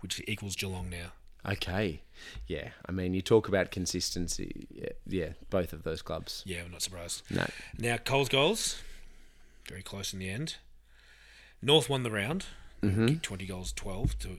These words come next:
Speaker 1: to take out the round twenty-four Coles goals.
Speaker 2: So it's gotta be the Pies.
Speaker 1: The most goals for the twenty twenty-three season goes to the Adelaide Crows with three hundred nineteen goals for the season, two ahead of Collingwood with three hundred seventeen, who are one ahead of
Speaker 2: Really?
Speaker 1: Brisbane, three hundred sixteen. It was
Speaker 2: What?
Speaker 1: Brisbane's to lose.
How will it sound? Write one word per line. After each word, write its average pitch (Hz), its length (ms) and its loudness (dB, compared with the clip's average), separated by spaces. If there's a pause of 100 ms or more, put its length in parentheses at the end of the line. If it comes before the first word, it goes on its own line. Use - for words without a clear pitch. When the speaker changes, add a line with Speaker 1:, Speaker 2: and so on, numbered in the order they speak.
Speaker 1:
to - 120 -6
take 95 200 -8
out 85 140 -8
the 90 40 -12
round 95 220 -6
twenty-four 95 380 -8
Coles 98 240 -2
goals. 104 280 -2
Speaker 2:
So - 140 -4
it's - 80 -4
gotta 98 220 8
be 80 80 6
the 76 80 -2
Pies. - 480 -2 (320)
Speaker 1:
The 107 80 -6
most 127 240 2
goals 127 240 4
for 113 60 -2
the 117 100 -4
twenty 139 640 0
twenty-three 113 580 -4
season 104 380 -2
goes 101 240 -2
to 101 40 -12
the 98 140 -8
Adelaide 104 340 -6
Crows 98 440 -4
with 95 80 -8
three 139 240 4
hundred 135 260 6
nineteen 117 420 0
goals 101 260 -2
for 98 100 -8
the 95 80 -4
season, 107 420 0 (380)
two 196 240 12
ahead 139 180 10
of 123 140 -2
Collingwood 113 360 -2
with 104 120 -4
three 110 160 -2
hundred 101 240 -2
seventeen, 98 640 -2 (760)
who 101 100 0
are 95 100 2
one - 160 2
ahead - 140 6
of 156 60 6
Speaker 2:
Really? 87 80 2
Speaker 1:
Brisbane, 98 320 0
three 101 160 -6
hundred 95 220 -6
sixteen. 95 580 -2
It - 40 -8
was 117 100 6
Speaker 2:
What? 104 60 10
Speaker 1:
Brisbane's 151 320 6
to 123 80 2
lose. 120 380 2